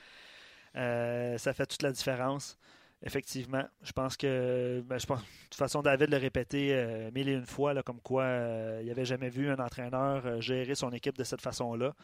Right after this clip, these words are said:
Euh, plusieurs soulevaient la question, euh, il y a quelqu'un qui a fait le parallèle avec Patrick Roy, avec l'Avalanche, qui avait connu une, une superbe saison la première année, puis que la deuxième année, ça avait moins bien été. Est-ce que ça sera le cas avec Vegas l'année prochaine ?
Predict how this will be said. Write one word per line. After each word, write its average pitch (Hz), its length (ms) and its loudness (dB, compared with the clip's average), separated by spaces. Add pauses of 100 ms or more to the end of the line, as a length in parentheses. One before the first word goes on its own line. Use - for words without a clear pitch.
(520)
Euh, 107 320 -10
plusieurs 131 320 2
soulevaient 135 220 0
la 127 120 2
question, 139 600 -2
euh, 117 460 -2 (340)
il 156 80 -8
y - 20 -4
a 131 40 -6
quelqu'un 139 240 0
qui 160 60 2
a 139 40 0
fait 143 80 0
le 135 80 -2
parallèle 135 420 4
avec 127 220 2
Patrick 131 300 -4
Roy, 143 200 6
avec 135 160 2
l'Avalanche, 127 540 -2
qui 127 60 -2
avait 117 180 -2
connu 131 320 -4
une, 131 160 -14
une 135 200 -18
superbe 151 380 4
saison 131 420 2
la 139 100 2
première 131 280 0
année, 127 220 -4
puis - 80 -8
que - 80 -4
la 131 80 2
deuxième 127 280 0
année, 131 300 -4 (680)
ça - 160 -4
avait 127 180 0
moins 131 180 2
bien 131 200 0
été. 131 200 0
Est-ce 139 100 -2
que 131 80 -4
ça - 140 -4
sera 135 220 4
le 120 60 2
cas 147 140 4
avec 135 200 4
Vegas 127 360 2
l'année 123 180 -2
prochaine ? 139 500 -4